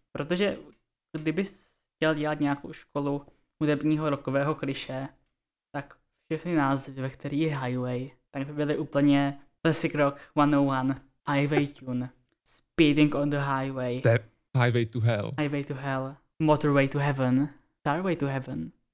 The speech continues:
Speaker 2: O ne, Heaven and Hell.
Speaker 1: Takže téma dálnice je
Speaker 2: No.
Speaker 1: očividně velice oblíbené.
Speaker 2: Protože víš co, to chceš jet po té dálnici, tě tou sto dvacítkou a mít ten kabriolet a jet po té extrémně rovné silnici v Americe a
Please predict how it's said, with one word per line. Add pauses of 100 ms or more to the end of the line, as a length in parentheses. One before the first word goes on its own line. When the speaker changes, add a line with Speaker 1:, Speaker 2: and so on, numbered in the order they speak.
(240)
Speaker 2:
O
ne, (420)
Heaven
and
Hell. (220)
Speaker 1:
Takže
téma
dálnice
je
Speaker 2:
No.
Speaker 1:
očividně
velice
oblíbené. (140)
Speaker 2:
Protože
víš
co,
to
chceš
jet
po
té
dálnici,
tě
tou
sto
dvacítkou
a
mít
ten
kabriolet
a (220)
jet
po
té
extrémně
rovné
silnici
v
Americe
a